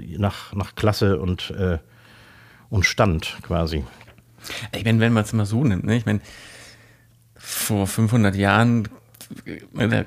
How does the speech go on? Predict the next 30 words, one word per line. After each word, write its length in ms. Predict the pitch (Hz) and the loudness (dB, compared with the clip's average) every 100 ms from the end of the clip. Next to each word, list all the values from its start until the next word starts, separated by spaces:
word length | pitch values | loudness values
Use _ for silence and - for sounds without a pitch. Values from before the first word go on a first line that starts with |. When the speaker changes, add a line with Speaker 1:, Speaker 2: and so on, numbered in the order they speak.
| - | -4
Speaker 2:
gab's 260 | 107 110 - | -6 -4 0
ja 100 | 107 | 0
schon, 420 | - 107 104 104 - _ _ - | 2 2 2 0 -6 _ _ -20
da 80 | - | -8
kann 140 | - | 2
man 80 | 120 | 4
ja 60 | 101 | 4
schon 240 | - 101 | 2 0
wirklich 200 | 107 104 | 0 0
von 120 | 101 | 2
einer 60 | 101 | 2
menschlichen, 640 | 104 110 110 101 101 98 95 - - - - - | 4 2 -2 0 0 -2 -6 -18 -20 -20 -18 -2
guten 320 | 117 185 - | 2 2 2
Zivilisation 840 | 127 139 110 110 104 - 127 139 - | 2 2 6 4 4 2 2 2 0
sprechen, 540 | - 117 117 131 110 | -4 -2 0 2 2
mit 160 | 104 117 | 2 4
Speaker 1:
Ja. 140 | 107 | 4
Speaker 2:
Häusern, 420 | 117 107 104 104 | 4 4 2 2
mit, 300 | 101 98 - | 0 -2 -2
Speaker 1:
Mhm. 80 | 90 | 4
Speaker 2:
mit, 240 | 92 107 - - - - | 4 4 -4 -20 -20 -14
äh, 200 | - - - - - | -10 -10 -10 -10 -4
bei 140 | - | -4
den 160 | - 95 | -2 -2
Reichen 420 | 98 101 101 104 | 0 0 0 -2
auch 140 | - | -4
schon 200 | - 98 | -4 -2
mit 220 | 95 - - - - _ | -2 -6 -16 -20 -20 _
teilweise 340 | - 98 95 95 | 0 0 0 0
ja 300 | 95 95 | -2 -2